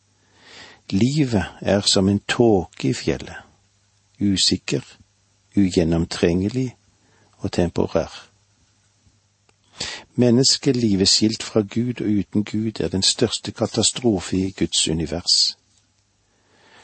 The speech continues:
Alt annet tjener en lang og nyttig hensikt.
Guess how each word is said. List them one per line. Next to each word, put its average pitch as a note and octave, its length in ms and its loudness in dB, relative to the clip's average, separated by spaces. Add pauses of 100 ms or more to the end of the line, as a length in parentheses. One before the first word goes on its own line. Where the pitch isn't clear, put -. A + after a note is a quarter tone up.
(280)
Alt C#3 260 0
annet A2 280 2
tjener G2 380 2
en G2+ 120 4
lang G#2+ 480 2 (100)
og G2 100 0
nyttig F2+ 440 -2
hensikt. - 640 -6